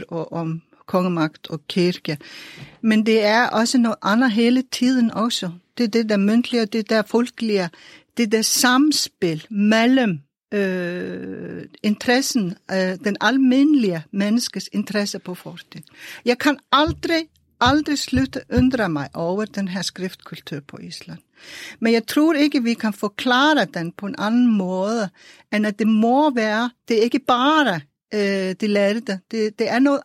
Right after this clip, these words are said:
andet, som står på spil i det her land, som bliver nybygget så sent på grænsen af der, hvor skrift og kristendom og det, det er et sted, som har ingen hukommelse. Den, det skal skrives,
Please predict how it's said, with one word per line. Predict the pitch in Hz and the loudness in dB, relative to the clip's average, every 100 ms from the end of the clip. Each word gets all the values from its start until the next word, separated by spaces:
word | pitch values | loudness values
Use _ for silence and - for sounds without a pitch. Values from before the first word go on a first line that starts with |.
| - | 0
andet, | 196 240 285 247 | 2 4 4 2
som | - 190 | -4 -12
står | - 208 | -8 -6
på | 208 190 | -6 -8
spil | - - 190 220 226 - - - _ | -12 -2 0 0 -4 -12 -20 -20 _
i | 233 247 | 0 2
det | - 240 | 2 0
her | 196 196 | 2 0
land, | 185 180 202 226 _ _ _ - | 2 0 0 -2 _ _ _ -12
som | - 220 202 | -4 0 0
bliver | 214 196 | 0 0
nybygget | 190 202 226 - 208 196 196 185 185 | 2 4 2 2 0 2 -4 -4 -6
så | - 233 | -4 -2
sent | 240 - 190 170 196 _ - _ - _ _ _ | 0 0 2 0 -2 _ -20 _ -20 _ _ _
på | 214 | -2
grænsen | - 214 214 226 240 - 220 202 | 0 2 4 4 2 0 0 2
af | 196 196 - _ | 2 0 -4 _
der, | 190 180 185 180 | 0 2 0 -2
hvor | 180 175 - _ | -6 -6 -6 _
skrift | - - - 202 202 - - | -8 -8 -2 -2 -2 -8 -12
og | 180 | -12
kristendom | - 190 - 185 180 175 175 - | -4 -4 -2 -6 -6 -8 -8 -12
og | 156 160 _ _ _ _ _ _ _ _ - | -14 -14 _ _ _ _ _ _ _ _ -2
det, | 208 202 190 208 | 0 2 0 0
det | 202 | 2
er | 196 | 2
et | 180 | 0
sted, | - - 226 262 | -2 2 2 2
som | 277 196 | 0 -2
har | 165 190 | -2 -4
ingen | 185 196 185 | -2 -2 -2
hukommelse. | 214 - 262 277 269 - 247 - | -2 0 2 4 2 2 -2 -2
Den, | 185 175 - _ _ - | -6 -6 -10 _ _ -6
det | 190 | -4
skal | - 180 170 | -4 -6 -6
skrives, | - 214 220 254 262 - | -4 2 2 2 0 -4